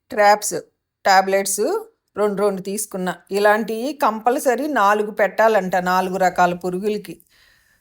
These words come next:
ఈ కంపల్సరీ మిద్దె తోటలో. ఈ నాలుగు రకాల టాబ్లెట్స్ పెడితే అన్ని రకాల పురుగులు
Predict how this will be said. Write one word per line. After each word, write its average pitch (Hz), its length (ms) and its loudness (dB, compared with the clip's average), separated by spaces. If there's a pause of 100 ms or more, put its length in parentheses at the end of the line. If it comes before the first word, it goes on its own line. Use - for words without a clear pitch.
(760)
ఈ 185 180 -2
కంపల్సరీ 208 600 0
మిద్దె 190 280 -4
తోటలో. 175 480 2 (380)
ఈ 214 120 -4
నాలుగు 214 420 2
రకాల 240 520 4
టాబ్లెట్స్ 214 680 2
పెడితే 185 300 2
అన్ని 226 300 2
రకాల 208 420 4
పురుగులు 202 640 -2